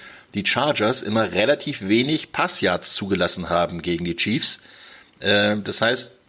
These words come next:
die sind, glaub ich, so die Anwärter, um die Chiefs mal ein bisschen unter dreihundert Yards zu halten pro Spielzug, äh, pro Spieltag. Und, ähm, das wird sehr interessant werden. Also ganz alleine und, äh, mit viel, viel Spaß wird es nicht sein, weil das ist ein Divisionsduell und Divisionsduelle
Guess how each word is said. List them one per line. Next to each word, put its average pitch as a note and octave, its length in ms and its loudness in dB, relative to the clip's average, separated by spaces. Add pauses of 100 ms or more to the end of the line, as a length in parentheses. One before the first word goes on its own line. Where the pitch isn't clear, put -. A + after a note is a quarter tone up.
(160)
die A2 80 0
sind, A#2+ 300 -4
glaub B2 140 2
ich, A#2+ 80 2
so A#2+ 400 6
die - 340 -8
Anwärter, A#2+ 640 4
um A2+ 160 -2
die A2 100 -2
Chiefs - 300 -2
mal A2+ 120 2
ein G#2+ 60 -2
bisschen A#2 220 -6
unter - 240 0
dreihundert F2+ 480 2
Yards E2 240 -2
zu F2 100 0
halten E2 300 -4
pro F#2 220 -2
Spielzug, B2 640 -6
äh, G2 200 4
pro F#2+ 280 4
Spieltag. G#2+ 560 -4 (720)
Und, G2 380 0
ähm, G2 300 2
das G#2 260 2
wird B2+ 140 2
sehr C3+ 160 2
interessant - 460 -4
werden. E2 200 -6
Also G#2 200 2
ganz D#3 240 2
alleine D3+ 460 2 (340)
und, B2+ 240 2
äh, A#2 400 4 (100)
mit A#2+ 240 0
viel, C#3+ 160 0
viel C3+ 140 2
Spaß A#2+ 500 0
wird C3 120 2
es C3 120 -2
nicht D#3+ 140 -2
sein, A#2 220 4
weil A2 100 4
das G#2 100 -4
ist A2+ 140 -6
ein - 20 -6
Divisionsduell G2+ 840 2
und - 200 -8
Divisionsduelle F#2+ 960 0